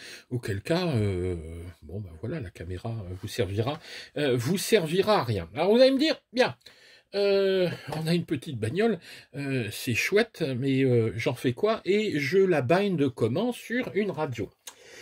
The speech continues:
J'aurais aimé vous dire que tout ça était très facile.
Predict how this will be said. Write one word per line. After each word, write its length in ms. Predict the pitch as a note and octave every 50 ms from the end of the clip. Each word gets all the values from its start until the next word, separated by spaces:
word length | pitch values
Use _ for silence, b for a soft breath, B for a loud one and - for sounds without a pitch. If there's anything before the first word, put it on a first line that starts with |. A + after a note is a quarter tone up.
| B B B B B B B B B B B B B B B - -
J'aurais 440 | - D#3+ D#3 D#3 C3+ D3+ G3 G#3+
aimé 200 | G#3 F3 E3+ D#3+
vous 180 | D3+ C#3 D3 C#3
dire 500 | B2 C3 D#3 F3+ G#3 A3 A3 - - -
que 160 | - D3 D3
tout 200 | C#3 - - C#3
ça 340 | A#2+ - - F#3 F#3+ F#3 F#3
était 360 | D3 A#2+ A#2+ - F3+ F3+ F3
très 1160 | E3+ - - - - C3 D3+ E3 F3+ F#3 F#3 F3+ F3+ F3+ F3 F3 F3 F3 E3+ E3+ E3+ E3 E3
facile. 500 | D#3+ - - C3+ B2+ - - - - B2